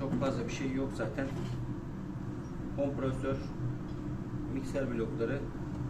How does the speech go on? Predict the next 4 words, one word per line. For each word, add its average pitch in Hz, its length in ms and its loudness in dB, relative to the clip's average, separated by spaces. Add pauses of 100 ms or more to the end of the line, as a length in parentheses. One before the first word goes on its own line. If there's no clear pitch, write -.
(640)
kilometre 143 500 4
çıkışı, - 360 -2 (280)
kart 139 240 2 (1500)
bulunan - 340 0